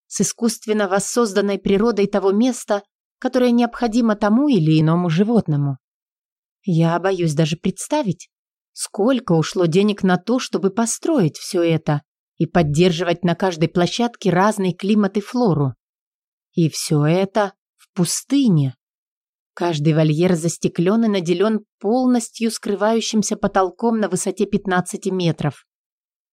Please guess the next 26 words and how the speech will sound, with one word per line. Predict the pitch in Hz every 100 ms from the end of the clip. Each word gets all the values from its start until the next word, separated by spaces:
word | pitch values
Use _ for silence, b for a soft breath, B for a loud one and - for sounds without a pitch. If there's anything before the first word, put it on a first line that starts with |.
| _
Возможно, | 165 156 147 147 151 175 185 _ _ _ _ _
так | 180 165
сделано | 151 139 165 190 196
для | 165 170
того, | 170 165 196
чтобы | - 190 190 180 _ _ _ _
поддерживать | 208 185 160 202 254 160 160 160
необходимую | 175 170 - 180 160 220 214 185 160 - _ _
и | 208
оптимальную | 196 190 - 247 285 196 160 156
температуру | - 165 185 185 185 247 165
для | 170
каждого | 170 185 160 185
обитателя, | 190 226 247 202 - 151 143 - _ _ _ _
особенно | - - 170 160 175
в | 196
летние | 240 202 175 170
месяцы, | 190 - 151 - 156 135 _ _ _ _ _ _
а | -
также | 160 165 160 175 196
не | 190
лишать | 156 - 180 165
гостей | 160 156 - 190
настоящего | 185 - 170 165 180 - 165
воздуха | 156 185 165 170 190
навсегда. | 175 175 220 190 180 135